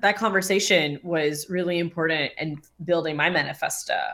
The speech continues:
of, like, what went wrong and what we need to do better. And I mean, first of all, from the, from the party lens, I have been very critical of the Democratic Party for a while now. And I say that as someone who was a D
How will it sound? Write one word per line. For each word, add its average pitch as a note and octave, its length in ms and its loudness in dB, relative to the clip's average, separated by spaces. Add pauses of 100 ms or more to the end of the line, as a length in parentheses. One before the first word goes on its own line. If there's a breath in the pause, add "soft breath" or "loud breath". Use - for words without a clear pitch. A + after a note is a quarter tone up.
of, E3 80 0
like, D#3+ 140 2
what E3 200 4
went E3 160 -2
wrong D3+ 260 2
and D3 100 -4
what D3 100 -2
we D#3 60 -4
need D3 160 -4
to C#3 80 -6
do C#3+ 80 -4
better. C#3+ 460 2 (520 loud breath)
And D#3 560 4 (240)
I E3+ 40 2
mean, E3+ 120 0
first A#3 300 4
of F#3 80 2
all, E3+ 140 6
from E3 100 -2
the, D3 140 -2
from E3 200 -4
the C#3+ 300 0 (300)
party A#3+ 400 4
lens, C#3+ 760 0
I F#3 120 6
have F3+ 100 6
been D#3 140 0
very E3 200 6
critical D#3+ 320 0
of D3+ 60 2
the D3 60 -4
Democratic C#3+ 320 -6
Party C#3 340 0
for C#3 160 -4
a C3+ 80 -2
while D#3 260 6
now. C#3+ 360 4
And E3+ 100 2
I G3+ 80 6
say G#3+ 180 4
that A3+ 140 6
as E3 360 4 (580 soft breath)
someone G#3+ 280 2
who G#3+ 120 8
was F3+ 180 4
a D#3+ 100 4
D D3+ 200 0